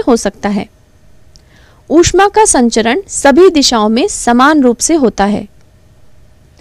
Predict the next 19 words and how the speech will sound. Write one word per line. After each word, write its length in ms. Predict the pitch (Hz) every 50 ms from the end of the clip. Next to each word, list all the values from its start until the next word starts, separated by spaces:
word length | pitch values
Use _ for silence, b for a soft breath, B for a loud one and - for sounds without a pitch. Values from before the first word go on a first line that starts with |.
| b b b b b b b b
सभी 320 | - - 285 269 370 427 - -
पदार्थों 460 | 302 262 285 262 254 254 - 277 285
के 180 | 277 311 320
समान 440 | 311 - 247 220 226 240 262 339 359
मात्रा 340 | 330 294 240 226 - - 214
का 140 | 202 208 208
ताप 300 | - - 196 202 262 - _ - b b b b b b b
समान 480 | - - 247 240 226 233 254 330 415 403
मात्रा 340 | 349 294 247 - - 247
में 160 | 240 240 240 220
बढ़ाने 380 | 220 214 220 208 202 202 202
के 140 | 202 - 208
लिए 340 | 196 190 190 190 220 311 453 b b b b b b b
ऊष्मा 420 | 370 277 294 - - 294 285 302 320
की 200 | 311 - 359 359
विभिन्न 400 | 302 247 226 294 311 330 339 339
मात्राएं 500 | 277 247 208 202 - - 220 214 240 339
लगती 360 | 349 247 - _ - 220 214
हैं। 160 | 196 - -